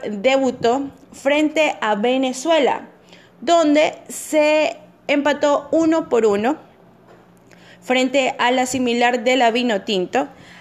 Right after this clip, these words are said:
Allá por el minuto ochenta y siete, de mano de Adrián Mejía, Ecuador marcaba su primer gol como debut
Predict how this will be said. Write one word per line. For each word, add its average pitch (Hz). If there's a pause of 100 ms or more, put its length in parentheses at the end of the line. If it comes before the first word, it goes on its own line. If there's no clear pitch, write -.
(440)
Allá 240
por 302
el 285
minuto 254
ochenta 262
y 240
siete, 240
de 220
mano 233
de 240
Adrián 233
Mejía, 302
Ecuador 285
marcaba 262
su 233
primer 240
gol 277
como 302
debut 277